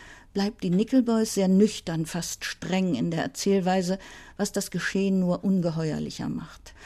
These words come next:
Auf Netflix gibt es derzeit When They See Us, einen Film über fünf unschuldig verurteilte schwarze Jungen zu sehen. Ein Justizskandal von neunzehnhundertneunzig, an dem auch Donald Trumps Hetzreden Anteil hatten.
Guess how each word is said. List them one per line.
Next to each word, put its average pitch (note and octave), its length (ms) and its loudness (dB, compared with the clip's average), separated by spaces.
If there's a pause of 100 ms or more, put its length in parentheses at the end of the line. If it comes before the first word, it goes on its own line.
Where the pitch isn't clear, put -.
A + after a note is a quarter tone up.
(240)
Auf G#3 180 -6
Netflix B3 680 0
gibt - 180 -6
es - 160 -8
derzeit F3+ 500 -2
When E3 220 0
They F3 140 4
See F#3 360 -2
Us, C#3+ 220 -6 (260)
einen G#3 220 2
Film B3+ 300 6
über F3 220 0
fünf G#3 320 -2
unschuldig F3+ 600 -2
verurteilte F#3 640 -2
schwarze E3 420 -4
Jungen D#3 360 -6
zu - 160 -10
sehen. - 320 -8 (400)
Ein F#3+ 180 2
Justizskandal F#3+ 1080 0
von E3+ 200 -2
neunzehnhundertneunzig, F3+ 1300 0
an D#3+ 100 0
dem E3+ 220 0
auch D3+ 160 -2
Donald D#3+ 440 -2
Trumps D#3+ 460 -4
Hetzreden E3 640 -4
Anteil E3+ 540 -2
hatten. - 340 -10